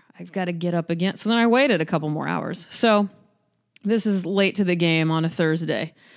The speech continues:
Yeah, normally I record the podcast around eight or nine A M. Right now it's seven thirty P M. <laughs> So not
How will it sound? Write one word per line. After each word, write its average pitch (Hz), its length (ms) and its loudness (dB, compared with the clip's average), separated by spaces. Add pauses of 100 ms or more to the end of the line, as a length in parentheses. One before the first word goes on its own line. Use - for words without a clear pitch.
(500)
Yeah, 175 240 2
normally 240 400 4
I 240 40 6
record 208 340 4
the 180 100 -2
podcast 190 580 2
around 165 340 2
eight 175 340 2
or 165 80 0
nine 165 420 2
A 165 160 0
M. 190 480 2 (540)
Right 170 200 -2
now 190 220 2
it's - 300 -6
seven 160 600 -4
thirty 175 380 2
P 196 260 0
M. - 340 -2
<laughs> - 440 -6
So 208 640 2 (800)
not 269 560 4